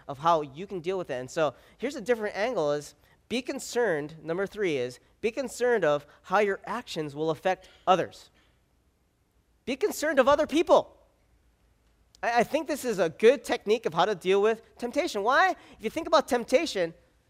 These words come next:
right, most temptation, I, I believe, most temptation is a very selfish act. Most sin is a selfish act, right? It's all about you. So when you're tempted, you're going,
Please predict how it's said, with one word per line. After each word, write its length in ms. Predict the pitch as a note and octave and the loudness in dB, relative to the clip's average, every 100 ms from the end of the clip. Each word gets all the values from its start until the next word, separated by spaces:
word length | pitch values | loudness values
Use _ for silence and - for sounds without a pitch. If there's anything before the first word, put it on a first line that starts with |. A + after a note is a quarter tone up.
| _ _ | _ _
right, 320 | F3+ A#3+ C#4 - | 4 6 4 0
most 400 | D#3+ A#3+ E4+ - | 6 10 10 6
temptation, 560 | B3+ B3 G#3+ G3 - B2+ | 0 2 2 2 0 -2
I, 180 | C#3+ D#3+ E3+ | -2 -2 4
I 140 | F3+ | 4
believe, 420 | F3 C#3+ A2+ - | 4 -2 -6 -12
most 280 | D3 F3 A3 | -2 0 0
temptation 520 | G#3+ G3 E3+ D3 C#3+ - - - | -4 -2 -2 -2 -8 -12 -20 -12
is 80 | |
a 60 | C#3 | -10
very 500 | B2 D3+ E3 E3 D#3+ - | -6 0 2 2 -2 -8
selfish 640 | - - F3 D3+ - D3+ - - | -14 -4 0 0 -2 -4 -6 -2
act. 220 | C#3+ - | 0 2
Most 320 | F#3 A3+ - | 2 2 -2
sin 380 | - C#4+ A3+ C#3 - - | 4 8 8 4 -10 -10
is 120 | E3 | -6
a 80 | D#3+ | -6
selfish 480 | - F3 D3+ D3+ - | 0 2 2 -4 -4
act, 220 | G#3 F#3 | -2 -2
right? 80 | D#3+ | -2
It's 120 | E3 | 2
all 140 | G3+ G3+ | 6 8
about 240 | A3 A3+ | 8 6
you. 240 | D4 D4+ - - _ _ _ _ _ | 6 2 2 -6 _ _ _ _ _
So 120 | - G3 | -4 0
when 120 | A3 | 2
you're 100 | A3 | 2
tempted, 340 | - F4 B3+ | 6 6 6
you're 80 | F3+ | 0
going, 240 | F#3+ D#3+ | 0 0